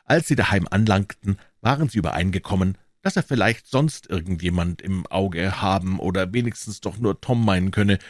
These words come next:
da ja Tom allein gegen ihn gezeugt hatte. Ein schwacher, sehr schwacher Trost war es für Tom, allein in Gefahr zu sein. Einen Kameraden auch hierhin zu besitzen, würde die Sache wesentlich erleichtert haben.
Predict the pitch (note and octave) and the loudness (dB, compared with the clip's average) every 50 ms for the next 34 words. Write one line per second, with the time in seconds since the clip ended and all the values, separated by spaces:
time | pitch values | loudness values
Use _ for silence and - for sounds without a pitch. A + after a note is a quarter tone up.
0 | - - - B3 A3+ F#3 C#3+ A2 - A#2 F#2 - E2+ D#2+ D2+ - D#2+ E2 F2+ D#2+ | -18 -2 0 2 4 4 2 4 4 2 2 4 0 0 -2 -2 -2 -4 -4 -4
1 | D#2+ D#2+ - F2 D#2+ D#2+ D#2+ D#2 D#2+ - - - F2 E2 - - - F2+ - F2 | -6 -8 -8 -6 -6 -6 -6 -6 -6 -8 -6 -6 -6 -6 -4 -4 -6 -6 -4 -6
2 | - - - _ _ _ _ _ _ _ _ F#2+ F#2+ - - C#3 G#2+ - F2+ D#2+ | -10 -12 -14 _ _ _ _ _ _ _ _ -2 -2 0 0 0 0 0 0 -2
3 | D2 - - _ _ _ _ _ _ _ _ _ _ - A#2+ A#2+ F3+ C#3+ D#2+ C#2+ | -4 -4 -10 _ _ _ _ _ _ _ _ _ _ -10 0 2 4 4 4 2
4 | A1+ G1+ - - - F#2 E2+ - F#2+ F2 D2+ D2 - - - G#2 G#2 G2+ - - | 0 -2 -4 -4 -2 -2 -2 -2 -2 -2 -2 -4 -4 -2 0 2 2 2 2 0
5 | - - F#2 F#2+ F2+ E2+ E2 - F2 - - - - G2+ F2+ - - - A2 G2+ | -6 -8 -4 -2 0 0 0 -2 -4 -6 -6 -6 -4 -4 -4 -4 0 0 2 2
6 | G#2 F#2 - - - _ _ _ _ - F#3+ - F2 E2+ F2 E2+ D#2+ E2 - - | 2 0 -2 -6 -16 _ _ _ _ 2 2 4 4 4 2 2 2 0 -2 -4
7 | - F2 F#2+ F#2 G2 - - C3+ G#2 G2+ - - - A2+ - A#2+ G2+ G2 G2+ G2 | -4 -4 -2 -2 -2 0 2 2 2 2 0 0 -4 -2 2 2 2 2 2 0
8 | - - - _ _ _ _ _ _ _ - C#3 D#3 C#3+ B2 - B2+ A#2 G#2 F#2 | -2 -6 -16 _ _ _ _ _ _ _ 0 2 2 2 2 2 2 2 4 4
9 | F2+ G#2 C#3 D#3 - A#2 - - F#2+ - - D#3 D#3 C#3 C#3 C#3 C3 - - A#2 | 4 2 2 2 2 0 -2 -2 -2 -2 0 2 4 4 4 4 2 0 0 0
10 | A#2 G#2+ - A#2+ A#2 - - A#2 A2+ A2 - - _ _ _ _ C3 C3+ D#3 D3+ | 0 0 0 -2 -4 -2 -2 -2 -2 -2 -4 -10 _ _ _ _ -2 2 2 4
11 | C3+ C#3 A#2 A#2+ G#2+ - A2+ F#2 - G#2 E2 D#2 G#2 A#2 A#2+ - G#2 - - F2 | 4 2 2 0 0 0 -2 -2 -2 -4 -2 0 0 0 0 -2 -6 -8 -8 -10
12 | - - E2 D#2+ D#2 F2+ G#2+ - - - D#2+ - - E2 E2+ D#2+ F2 F2 F2 | -8 -8 -8 -6 -4 -2 -4 -4 -4 -8 -10 -6 -4 -4 -4 -2 -4 -6 -6